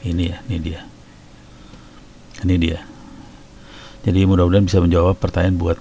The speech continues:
Mas Arfian Yuliardi tentang, eh, file system yang bisa dipakai. Dia cuma satu tera, saya tadi yang saya forward tuh dua tera tuh tadi. Gitu.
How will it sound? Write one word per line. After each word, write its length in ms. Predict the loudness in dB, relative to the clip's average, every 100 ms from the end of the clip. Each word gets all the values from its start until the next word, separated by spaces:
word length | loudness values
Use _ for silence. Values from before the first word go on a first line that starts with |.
| -2
Mas 480 | -2 -4 -6 -6
Arfian 720 | -4 -4 -4 -2 0 2 0 -2
Yuliardi 840 | -2 -2 -2 -2 -2 -2 0 -2 -2 -20 -20 -20 -18 -18 -10 -4
tentang, 360 | -4 0 0 0 2 2 2 0 -2 -2
eh, 760 | -2 -2 -4 -6 -8 -8 -8 -10 -12 -16 -20 -20 -20 -18
file 280 | -6 -4 -2
system 360 | -4 -2 -2 -2
yang 200 | -4 -6 -8 -14 -18 -20 -16
bisa 160 | -4 -4
dipakai. 400 | -4 -8 -10 -16 -16 -18 -18 0
Dia 120 | 4 6
cuma 160 | 6 6
satu 240 | 4 0
tera, 400 | 0 2 2 2
saya 160 | 2 2
tadi 320 | 2 2 0 -6
yang 160 | -2 0
saya 160 | 0 -2
forward 240 | 0 0
tuh 120 | 2
dua 120 | 0
tera 320 | 0 -2 -2 -4
tuh 80 |
tadi. 200 | -6 -8 -12 -18 -20 -20 -20 -14
Gitu. 160 | -14 -12